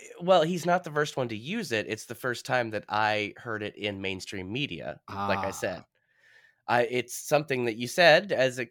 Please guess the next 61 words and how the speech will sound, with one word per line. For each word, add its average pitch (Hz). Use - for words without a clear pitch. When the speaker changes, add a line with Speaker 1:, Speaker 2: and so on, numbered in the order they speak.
Speaker 1:
as 123
a 120
kid. 190
It 147
was 139
a 143
funny 165
thing. 165
It 113
was 127
a 147
joke. 185
It 127
was 131
like, 156
uh, 156
That's 160
What 151
She 185
Said 107
with 120
the 123
kids 117
today, 113
or, 98
Speaker 2:
I 127
was 135
Speaker 1:
you 127
Speaker 2:
gonna 147
Speaker 1:
know, 139
Speaker 2:
say, 135
I 127
Speaker 1:
title 170
Speaker 2:
don't 165
Speaker 1:
of 143
my -
Speaker 2:
even 135
think, 143
Speaker 1:
sex -
tape. 95
Speaker 2:
I 127
don't 135
even 127
think 123
the 117
kids 131
are 120
doing 113
that 120
the, 104
anymore, 101
but 110
yeah, 110
understood. 117
Speaker 1:
But 135
at, 131
at 120
one 135
point 123
they 113
were. 95